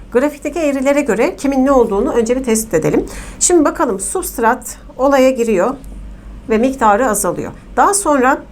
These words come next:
sağ tarafta ürün miktarı artıyor. Substrat yerine ürün artıyor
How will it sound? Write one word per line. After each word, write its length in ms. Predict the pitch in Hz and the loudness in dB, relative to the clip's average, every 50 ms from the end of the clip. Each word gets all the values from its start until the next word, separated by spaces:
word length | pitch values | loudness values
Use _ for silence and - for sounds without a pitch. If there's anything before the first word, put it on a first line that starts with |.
| - - - - - - - - - | -20 -20 -20 -20 -20 -20 -20 -18 -8
sağ 260 | - - - 330 330 320 | -4 0 2 2 2 2
tarafta 400 | 330 294 269 262 262 - 262 - | 2 2 2 2 0 0 -2 0
ürün 220 | 226 254 269 285 | 0 0 0 2
miktarı 480 | 269 262 262 - - 247 240 240 254 247 | 0 0 0 2 2 2 4 4 4 2
artıyor. 420 | 220 185 - - - 175 220 262 | 2 0 0 -4 -4 -4 -4 -4
Substrat 540 | 262 - 208 202 - - 220 214 214 214 - | -4 -6 -10 -8 -4 -2 0 0 0 0 0
yerine 360 | 202 196 196 220 254 269 262 - | 2 2 4 4 4 2 2 0
ürün 180 | 185 190 208 | 0 0 2
artıyor 400 | 226 233 240 240 - - 240 269 | 2 2 2 0 0 2 2 2